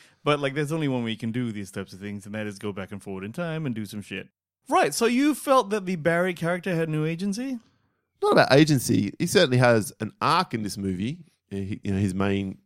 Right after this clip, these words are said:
Speaker 1: It's actually quite
Speaker 2: version.
Speaker 1: an interesting arc, if you ask me.
Speaker 2: And I think the connection to his mother was good, and we explained, therefore, why he is the awkward, bumbling, social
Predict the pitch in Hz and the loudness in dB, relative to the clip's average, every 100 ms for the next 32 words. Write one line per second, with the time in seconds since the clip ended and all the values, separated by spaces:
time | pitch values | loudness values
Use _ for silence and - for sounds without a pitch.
0 | _ - 320 - 392 190 - 339 190 117 | _ -6 -2 2 2 0 -4 -2 0 0
1 | 107 110 104 - 92 - - 117 117 117 | -2 -8 -8 -8 -14 -10 0 4 4 4
2 | - 139 156 - 156 190 170 160 143 123 | 2 2 2 -4 0 4 4 4 2 4
3 | 139 120 104 - 208 180 - 123 117 - | 4 2 0 4 4 2 0 0 0 0
4 | 127 120 - 147 156 147 127 123 - 110 | 2 2 0 0 2 2 2 0 0 0
5 | 101 123 131 127 123 117 110 104 - 107 | 2 4 4 4 2 0 0 -2 -2 -2
6 | 110 110 95 107 107 104 107 104 95 107 | -2 -4 -2 0 0 0 0 -2 -4 -2
7 | 110 - 107 104 95 | -2 -2 0 2 0